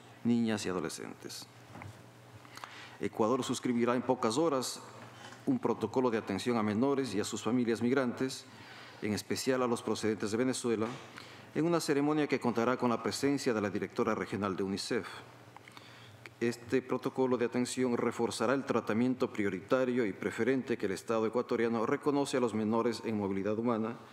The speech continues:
como decía, eh, recientemente el señor Felipe Muñoz como panelista. Consideramos muy importante analizar propuestas para resolver la situación de cientos de miles de personas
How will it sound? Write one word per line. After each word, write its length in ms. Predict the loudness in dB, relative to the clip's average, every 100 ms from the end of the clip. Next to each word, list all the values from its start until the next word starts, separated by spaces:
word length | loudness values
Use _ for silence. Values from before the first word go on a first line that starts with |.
| -18 -18 -18 -18 -18 -4
como 200 | 0 2
decía, 680 | 2 0 0 2 2 2 -2
eh, 260 | -2 -4 -6 -12 -6
recientemente 680 | -4 -2 -2 0 -2 -2 -2
el 60 | -2
señor 320 | -2 -4 -4
Felipe 400 | -6 -6 -4 -2
Muñoz 480 | -2 -2 -2 -4 -6 -14 -16 -20 -20 -20 -20 -16
como 260 | -8 -6 -6
panelista. 500 | -6 -6 -8 -12 -16 -20 -20 -20 -20 -20 -20 -20 -18 -16 -16 -14 -10 -2
Consideramos 520 | 2 2 2 2 2
muy 180 | 2 2
importante 840 | 2 0 4 2 2 2 0 0
analizar 760 | -2 0 0 -2 0 0 0 0
propuestas 680 | 0 2 2 2 2 0 0
para 260 | 0 0
resolver 500 | -2 -4 0 0 2
la 80 | 0
situación 460 | -2 -4 -4 0 0
de 80 | -2
cientos 460 | -2 -2 0 0
de 80 | 0
miles 240 | 2 0
de 60 | 0
personas 640 | -4 -4 -2 0 -2 -6